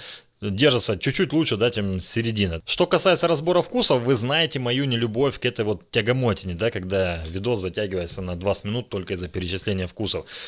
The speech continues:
Кому интересно, описание всех вкусов я добавлю под видео. В любой момент зашли, прочитали, определились, да, не нужно будет ничего перематывать. В целом, что мне закатило в этом продукте,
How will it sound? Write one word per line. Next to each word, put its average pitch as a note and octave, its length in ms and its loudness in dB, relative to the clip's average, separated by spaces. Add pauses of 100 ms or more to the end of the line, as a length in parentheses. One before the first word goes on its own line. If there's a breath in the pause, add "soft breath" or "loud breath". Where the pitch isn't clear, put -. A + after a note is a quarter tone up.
(180 loud breath)
Кому F#3 280 6
интересно, D#3+ 580 4
описание B2+ 540 0
всех B2+ 240 0
вкусов G#3 340 0
я C#3 140 2
добавлю B2 360 2
под G#2+ 200 0
видео. F#2 240 0
В E2+ 60 -6
любой D#3+ 240 2
момент F3+ 300 2
зашли, F#3 300 0
прочитали, D3 460 0
определились, G2+ 600 -2
да, C3+ 120 0
не A2+ 100 -4
нужно A2 240 -2
будет F#2+ 200 -2
ничего G2 200 -4
перематывать. F#2+ 540 -4 (360 loud breath)
В - 80 -12
целом, G3 680 4
что - 200 2
мне C3 120 2
закатило A#2 480 2
в G#2 60 4
этом A#2 240 2
продукте, A2+ 500 0